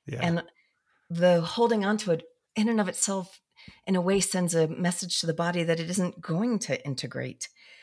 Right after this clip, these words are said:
Speaker 2: So,
Speaker 1: Hmm.
Speaker 2: um, if someone's feeling fear that they will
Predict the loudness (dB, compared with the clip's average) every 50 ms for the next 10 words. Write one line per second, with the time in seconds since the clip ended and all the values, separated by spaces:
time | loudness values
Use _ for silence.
0 | -20 _ _ -4 0 4 6 8 8 8 6 4 2 -2 -6 _ _ _ _ _
1 | _ _ _ _ _ _ _ 0 2 2 2 2 2 0 -2 -6 -6 _ -2 -2
2 | 0 0 0 2 2 2 2 2 -2 -4 -2 0 2 4 4 4 4 2 0 -2
3 | -4 -2 0 2 4 4 4 4 4 2 0 0 0 0 0 0 0 -2 -2 -4
4 | -6